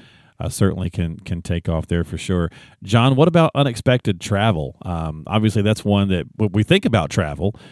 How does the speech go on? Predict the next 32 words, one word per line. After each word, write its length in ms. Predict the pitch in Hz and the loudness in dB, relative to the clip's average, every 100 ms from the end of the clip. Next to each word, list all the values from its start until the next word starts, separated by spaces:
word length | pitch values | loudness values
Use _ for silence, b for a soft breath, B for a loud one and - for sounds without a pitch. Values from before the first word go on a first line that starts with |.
| B - | B -4
uh, 120 | 90 | -2
as 120 | 95 | 0
part 220 | - 113 104 | 2 4 6
of 80 | |
our 100 | 98 | 6
retirement 460 | 87 87 107 92 71 | 4 2 2 2 -2
strategy, 500 | - 117 151 92 82 | -4 0 0 -2 -4
but 200 | 87 92 | -2 -4
where 260 | 78 101 156 | 0 4 4
would 80 | |
we 140 | 147 139 | 4 2
find 320 | 131 123 123 | 2 2 2
unexpected 580 | 110 110 - 120 131 95 | 0 -2 -2 -6 -6 -6
travel 380 | 98 90 95 87 | -2 -2 -2 -4
in, 160 | 85 B B B - - - - | -6 B B B -20 -18 -12 -2
in 180 | 104 | -2
that 180 | 95 98 | 0 -2
situation 540 | 104 101 95 98 - 92 | 0 2 4 4 2 0
where 180 | 90 | 0
it 60 | 85 | 0
kinda 180 | 101 92 | -2 -4
creeps 280 | - 98 101 | -4 -4 -4
up 160 | 90 | -2
on 100 | 92 | -2
us 140 | 90 87 | -2 -4
and 100 | 82 | -4
costs 300 | 95 92 90 | -2 -2 -2
us 120 | - | -2
more 160 | 90 | 0
than 100 | 85 | 0
we 60 | 80 | -2
realize? 520 | 78 82 71 67 - | -6 -6 -6 -10 -16